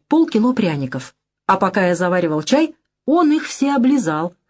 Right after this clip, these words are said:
в надежде, что я побрезгаю, и пряники достанутся ему одному. «Ну что ж, брат Лёнька», — сказал я, — «давай чай пить». «А она хорошая», —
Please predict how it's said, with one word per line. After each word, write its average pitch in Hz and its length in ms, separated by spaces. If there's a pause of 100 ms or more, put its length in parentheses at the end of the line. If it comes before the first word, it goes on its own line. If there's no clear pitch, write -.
(180)
в 175 120
надежде, 196 440
что 202 160
я 233 140
побрезгаю, 202 720 (180)
и 220 100
пряники 294 400
достанутся 165 600
ему 175 220
одному. 147 440 (1300)
«Ну 359 140
что 330 320
ж, - 180
брат 190 300
Лёнька», — 180 480 (140)
сказал 180 420
я, — 160 260 (460)
«давай 285 280
чай 359 220
пить». - 300 (920)
«А 202 200
она 220 200
хорошая», — 185 640